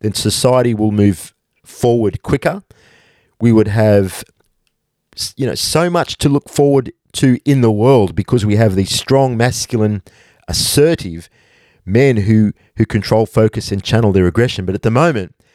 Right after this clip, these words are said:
we have a system that wanna dumb everybody down. They wanna dumb everybody down to this level where weak people dwell. And at that level, people can't think for themselves. They can't, they have no purpose, no mission, no vision, no, no, uh,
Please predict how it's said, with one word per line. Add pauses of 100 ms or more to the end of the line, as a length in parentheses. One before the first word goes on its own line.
(600)
we
have
a
system
that
wanna
dumb
everybody
down. (400)
They
wanna
dumb
everybody
down
to
this
level
where (340)
weak
people
dwell. (1160)
And
at
that
level,
people
can't
think
for
themselves.
They
can't, (400)
they
have
no
purpose,
no
mission,
no
vision,
no,
no,
uh,